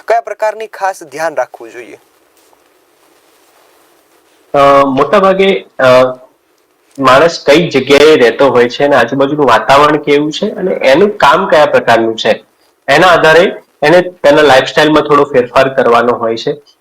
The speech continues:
Speaker 2: અ, એના લાઇફસ્ટાઇલમાં ખાસ તો ઘણા લોકોને જો ખરજવું હોય, તો આપણે એમને એડવાઇસ એવી આપતા હોઈએ છીએ કે જે માર્કેટમાં, બજારમાં ઉપલબ્ધ સાબુ હોય છે,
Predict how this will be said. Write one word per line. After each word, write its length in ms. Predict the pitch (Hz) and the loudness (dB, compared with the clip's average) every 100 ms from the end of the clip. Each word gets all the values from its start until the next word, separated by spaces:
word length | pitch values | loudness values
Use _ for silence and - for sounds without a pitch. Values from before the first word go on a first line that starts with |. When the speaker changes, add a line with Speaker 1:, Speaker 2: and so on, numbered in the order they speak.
| - | -2
Speaker 2:
અ, 60 | 127 | 0
એના 460 | 127 135 156 170 | 2 2 4 2
લાઇફસ્ટાઇલમાં 880 | 147 131 139 - 175 175 170 170 - _ _ | 2 2 0 -2 -2 0 0 0 -4 _ _
ખાસ 260 | - 147 - | -2 -2 -2
તો 60 | 170 | -2
ઘણા 220 | 131 147 | 2 2
લોકોને 340 | 160 160 165 160 | 2 2 2 0
જો 100 | 175 | -2
ખરજવું 600 | - 135 156 170 143 - | 0 0 2 2 2 0
હોય, 180 | 110 92 _ _ _ _ | -2 -4 _ _ _ _
તો 80 | - | 2
આપણે 320 | 143 143 156 | 2 2 2
એમને 200 | 156 160 | 2 2
એડવાઇસ 400 | 139 135 147 156 - | 4 4 4 2 0
એવી 280 | 147 185 180 | 0 2 2
આપતા 280 | 123 131 | 2 0
હોઈએ 300 | 113 110 110 107 | 2 2 -2 -6
છીએ 220 | 113 104 - _ _ | -8 -10 -12 _ _
કે 80 | 143 | -2
જે 320 | 131 156 165 | 2 4 4
માર્કેટમાં, 600 | 151 131 135 156 151 156 | 4 2 0 -2 0 0
બજારમાં 1000 | 151 127 135 139 143 - _ 139 147 - | 2 2 4 2 0 -8 _ 0 2 0
ઉપલબ્ધ 400 | - 131 139 143 | -2 -2 0 -2
સાબુ 340 | - 113 117 139 | 0 -2 0 2
હોય 240 | 127 156 | 2 2
છે, 220 | 151 104 | 0 -8